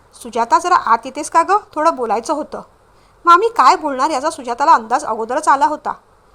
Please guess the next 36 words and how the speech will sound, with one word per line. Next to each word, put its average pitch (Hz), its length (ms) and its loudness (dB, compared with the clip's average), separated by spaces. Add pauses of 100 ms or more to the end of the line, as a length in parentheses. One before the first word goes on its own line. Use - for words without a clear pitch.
(220)
सुजाताला 240 400 0
बसवत 285 340 -2
मामी 233 240 -4
म्हणाली, 220 340 -6 (540)
"हे 269 60 -4
बघ 254 200 -2
बाळा, 214 220 0 (380)
हा 381 200 4
विषय 359 260 -2
तुझ्याकडे 320 460 0
काढणं 269 340 2
मला 294 180 4
योग्य 247 320 -4
वाटत 233 300 0
नाही, 196 220 -10 (540)
पण 403 200 2
तरीही 247 360 0 (380)
आजकाल 226 460 0
जग 262 240 -2
बदललंय, 226 440 -4 (480)
मुलामुलींना 302 640 2
बरंच 269 320 -2
स्वातंत्र्य 320 420 0
आहे, 262 200 0 (540)
तेव्हा 381 180 6
लग्न 262 300 0
या 349 180 4
विषयावर 349 520 2
मी 359 120 -4
तुझ्याशी 349 300 -4
मोकळेपणाने 311 640 -2
बोलू 262 200 -6
शकते 302 260 -6
असं 302 160 -2
मला 294 180 0
वाटतं." 330 340 -2